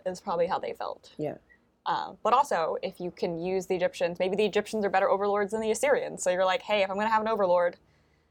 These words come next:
Speaker 1: who bugs me less, who takes less taxes, who burns my farm less, ma-, you know, worst,
Speaker 2: It
Speaker 1: best devil," or whatever.
Speaker 2: I mean, it depends on why they're occupying you.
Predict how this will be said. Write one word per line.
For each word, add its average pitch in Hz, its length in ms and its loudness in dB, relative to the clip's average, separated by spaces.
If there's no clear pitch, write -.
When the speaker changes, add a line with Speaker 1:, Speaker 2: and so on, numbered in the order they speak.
Speaker 1:
who 220 100 0
bugs 196 280 4
me 202 140 0
less, 185 300 2
who 190 100 0
takes - 260 -4
less 180 160 0
taxes, 175 380 -2
who 202 80 -2
burns 190 320 2
my 190 140 2
farm 180 360 2
less, 156 440 -2
ma-, 185 220 0
you 165 200 -6
know, 160 240 -6
worst, 196 400 2
Speaker 2:
It 247 60 -12
Speaker 1:
best 202 320 -2
devil," 180 520 2
or - 180 -2
whatever. 160 440 -2
Speaker 2:
I 165 40 -8
mean, 180 160 -6
it 190 160 -4
depends 180 380 -6
on 185 140 -2
why 170 180 -2
they're 160 180 0
occupying 175 760 -8
you. 135 180 -10